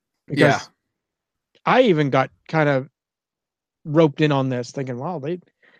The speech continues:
Speaker 1: they did this pretty well," you know, like, "Oh, they, they got him, they got him." And here it was actually that ploy to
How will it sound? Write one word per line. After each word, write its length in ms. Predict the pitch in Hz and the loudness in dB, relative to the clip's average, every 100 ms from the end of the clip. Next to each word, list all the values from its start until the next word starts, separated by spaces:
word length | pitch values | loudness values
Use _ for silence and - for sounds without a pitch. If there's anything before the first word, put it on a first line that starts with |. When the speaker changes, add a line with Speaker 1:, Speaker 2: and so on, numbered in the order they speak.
| _ _ | _ _
Speaker 1:
they 80 | 180 | 4
did 160 | 180 | 6
this 140 | 147 135 | 4 2
pretty 200 | 156 151 | 4 6
well," 320 | 147 180 190 | 6 8 6
you 80 | 139 | 6
know, 200 | 139 147 | 4 4
like, 180 | 135 123 _ _ _ | 2 -2 _ _ _
"Oh, 180 | 151 160 | 2 4
they, 200 | 151 170 - | 4 -2 -4
they 160 | 160 147 | -6 -2
got 280 | 190 214 190 | 2 4 4
him, 100 | 147 | 0
they 100 | 147 | -2
got 260 | 202 233 | 0 2
him." 100 | 151 | 0
And 200 | 135 139 | -4 -12
here 140 | - 160 | 0 0
it 40 | |
was 160 | 156 143 | 2 0
actually 280 | 151 - 147 | 0 0 0
that 160 | 135 _ - | 0 _ -6
ploy 320 | 170 175 160 | 2 4 6
to 260 | 143 135 | 4 2